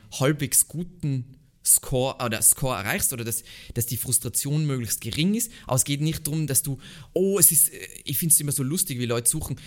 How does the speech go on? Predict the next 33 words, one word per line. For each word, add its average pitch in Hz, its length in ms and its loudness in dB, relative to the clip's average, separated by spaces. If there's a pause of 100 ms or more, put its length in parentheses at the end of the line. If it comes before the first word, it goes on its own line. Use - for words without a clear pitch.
es 110 100 -4
ist 135 100 6
so 151 160 2
wichtig, 156 300 -4
dass 127 180 -2
ich, 127 60 -6 (300)
äh, 120 400 -2
statt 135 280 -4
neunundneunzig 147 880 -2
hundert 175 320 4
erreiche. 98 480 -6 (720)
Nein, 156 400 2 (440)
im 135 200 2
Leben 190 680 0 (640)
und 123 160 0
auch 156 220 2
im 147 60 0
seo 147 340 0
geht 131 200 -8
es - 120 0
um 113 160 -10
Aufwand 113 500 -2
und 117 140 -6
Ertrag. 104 680 -4 (720)
Das - 120 -4
heißt, 113 200 0 (140)
ich 120 160 -4
mache 120 260 -2
das, - 460 -2 (200)
was 107 200 2
viel 131 260 -2
bringt - 540 0 (180)
und 131 240 0